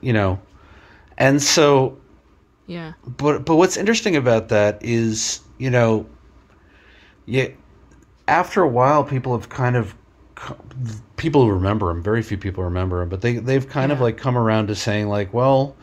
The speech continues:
Speaker 1: this was a guy who, who had to suffer a lot to kind of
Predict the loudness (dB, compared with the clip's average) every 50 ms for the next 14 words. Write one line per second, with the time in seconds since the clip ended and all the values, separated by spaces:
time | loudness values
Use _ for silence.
0 | -20 -20 -20 -20 -20 -20 -20 -20 _ _ -2 -2 0 2 0 2 2 0 0 2
1 | 4 4 6 6 6 6 4 4 2 2 2 2 0 -2 -4 -6 -4 -4 -2 0
2 | 2 0 0 0 -4 -6 -4 -2 -2 -2 0 0 0 0 2 2 2 2 2 2
3 | 2 0 -2 -8 -16 -12 -6 -6 -6 -6 -2 -2 -2 0 0 0 0 0 -2 -2
4 | -6 -10 -16